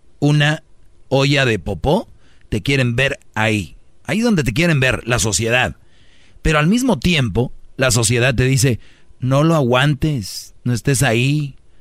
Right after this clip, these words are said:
no hagas eso". La misma sociedad. Entonces, nunca le vas a dar gusto a la sociedad. Y les voy a decir algo, no se claven, ustedes que tienen redes sociales especialmente,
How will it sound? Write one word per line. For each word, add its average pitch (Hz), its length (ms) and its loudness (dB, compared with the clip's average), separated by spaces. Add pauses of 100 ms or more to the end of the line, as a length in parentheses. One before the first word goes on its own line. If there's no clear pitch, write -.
(160)
no 123 120 0
hagas 127 280 0
eso". 127 520 -2 (1120)
La 123 180 -2
misma 165 260 2
sociedad. 104 500 -2 (960)
Entonces, 127 540 -2
nunca 180 460 0
le 131 120 2
vas 135 180 0
a 127 80 0
dar 135 300 0 (200)
gusto 127 320 0
a 127 40 2
la 120 80 2
sociedad. 117 560 -2
Y 143 80 -2
les 139 120 -4
voy 185 80 0
a - 60 2
decir 131 140 2
algo, 92 240 -4
no 156 100 2
se 135 160 0
claven, 147 480 0 (580)
ustedes 143 320 0
que 117 100 -2
tienen 127 260 0
redes 131 240 2
sociales 123 460 0
especialmente, 127 840 -2